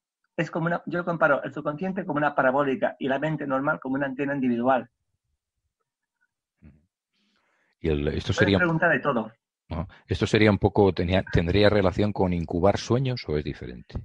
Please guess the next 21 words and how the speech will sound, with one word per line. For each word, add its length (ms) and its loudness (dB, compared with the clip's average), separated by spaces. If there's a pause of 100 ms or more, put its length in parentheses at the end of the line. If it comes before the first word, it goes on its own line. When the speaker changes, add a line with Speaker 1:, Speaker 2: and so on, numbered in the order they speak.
(140)
Speaker 1:
Sí, 160 -2
sí, 220 -8
puedes 260 0
incubar 380 2
un 180 0
tema 220 2
concreto 640 0
o 100 2
puedes 260 0
preguntar 760 0
algo. 420 -2 (460)
Eh, 220 -2
te 100 -4
pongo 260 0
un 60 2
caso, 240 0
un, 260 -4
un 120 -8
caso 220 -4
muy 100 -4
curioso. 400 0